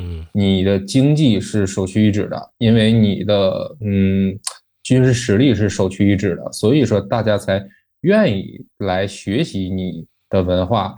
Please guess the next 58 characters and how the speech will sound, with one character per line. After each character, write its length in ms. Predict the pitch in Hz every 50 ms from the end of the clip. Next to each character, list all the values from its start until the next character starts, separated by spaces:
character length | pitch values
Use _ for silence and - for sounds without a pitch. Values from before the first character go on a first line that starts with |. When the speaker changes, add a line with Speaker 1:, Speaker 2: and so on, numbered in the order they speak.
| -
Speaker 1:
带 160 | - 120 110 95
回 140 | 92 95
自 120 | 92 - 107
己 80 | 95
国 240 | 95 95 - 95 92
内 160 | 98 107 104 101
啊， 220 | - 95 90 92
想 200 | 90 - - 92
让 180 | 98 107 117 117
我 100 | 104 -
们 140 | 101 101 95
国 100 | 110 98
家 140 | 107 107
也 100 | 110 101
像 160 | 92 - 123 113
你 40 |
国 160 | 92 - 98 95
家 120 | 101 101
这 80 | - 113
么 120 | 113 113
狠， 80 | - - - _ _
这 60 | -
么 100 | 117 110
牛 160 | 98 98 98 101
逼。 260 | 101 104 107 - - _ _ _ _ - - _ _
Speaker 2:
现 200 | _ _ - 104
在 140 | 117 123 110
还 160 | 104 104 95
是 340 | 110 120 123 123 120 117 117
全 180 | - - 104 113
球 140 | 120 117
电 160 | 117 123 135 123
影 160 | 98 85 82
还 180 | 87 87 87
是 80 | 98 101
以 60 | 110
好 220 | 117 - - - 92
莱 160 | 92 92 104
坞 180 | 104 101 104 101
为 140 | 101 104 110
首， 240 | - - 98 - - - - - - -
是 120 | - -
不 20 | 87
是？ 180 | 80 85 87 - - - _ _ _ _ _ _ _ _ _ _ _ _ _ _ _ _ _ _ _
Speaker 1:
对， 260 | - 107 98 92 92
Speaker 2:
这 140 | 92 87 92
个 60 | 98
是， 40 | 95
Speaker 1:
这 0 |
个， 0 |
这 100 | 92 92
个 60 | 92
是 100 | 92 95
肯 200 | - - - 90
定 160 | 92 113 117
的 80 | 101 -
呀。 60 | 107 107
Speaker 2:
嗯， 260 | 92 85 82 85